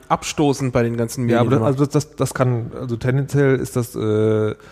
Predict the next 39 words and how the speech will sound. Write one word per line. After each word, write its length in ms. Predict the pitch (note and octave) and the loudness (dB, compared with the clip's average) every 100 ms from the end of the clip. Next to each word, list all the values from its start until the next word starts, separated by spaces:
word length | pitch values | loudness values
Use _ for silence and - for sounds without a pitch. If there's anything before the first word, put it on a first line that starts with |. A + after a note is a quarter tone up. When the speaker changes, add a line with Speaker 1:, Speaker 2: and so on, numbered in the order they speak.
| - - - - | -20 -20 -14 -10
Speaker 2:
es 120 | - | -2
gab 240 | A#2+ A#2 | 0 0
mal 60 | B2 | 2
eine 160 | B2 - | 0 0
Zeit 260 | B2+ B2+ | -2 0
lang 160 | B2+ B2+ | 0 0
die 100 | - | -2
Angst, 380 | A#2+ C#3 - - | 0 0 -4 -6
es 200 | A#2+ - | -6 -4
gibt 140 | B2 | -2
ja 60 | A#2+ | 0
immer 140 | B2 | 0
diese 160 | A#2 A#2 | 0 0
schönen, 440 | B2+ A#2+ A2+ A2 | 2 2 2 -2
ähm, 640 | A2+ G#2+ G#2+ G#2+ G#2 G2+ A2+ - | -2 2 2 2 0 -4 -6 -10
Sprüche 240 | C#3 B2 | -4 0
hier, 100 | G#2 | 0
so, 140 | G2+ G#2 | 0 0
wir 200 | G#2+ G#2+ | 0 0
link-, 320 | A#2 B2 B2+ A#2+ | 0 0 -2 -4
wir 120 | B2 | -2
übernehmen 400 | A#2+ A#2 A2+ A#2 | 2 2 2 -2
keine 260 | A#2 A2+ A2+ | -2 0 0
Haftung 460 | A#2+ - A2+ A2+ | -2 -2 -4 -2
für 160 | - A#2 | -2 -2
die 220 | A2+ A2+ | -2 -2
bla 180 | G#2+ G#2 | 0 0
bla 160 | A2 | 0
bla 140 | G#2 G#2 | 2 0
Speaker 1:
Ach 60 | - | 0
so, 400 | E3+ A#3+ D4 C4 | 0 2 2 0
Speaker 2:
Links. 160 | G3 - | -2 -2
Speaker 1:
das 120 | D#3+ | -2
kann 120 | A#3 | 0
natürlich 240 | F3+ - B2 | 0 0 0
Speaker 2:
So, 200 | D3+ C3 | 0 0
Speaker 1:
sein. 220 | D3 C#3 - F5 F5+ F#5 F5+ | 0 -2 -4 -2 -2 -2 -2
Speaker 2:
ähm, 60 | D3 | 0
äh, 380 | C#3 C3+ C3 | 0 0 0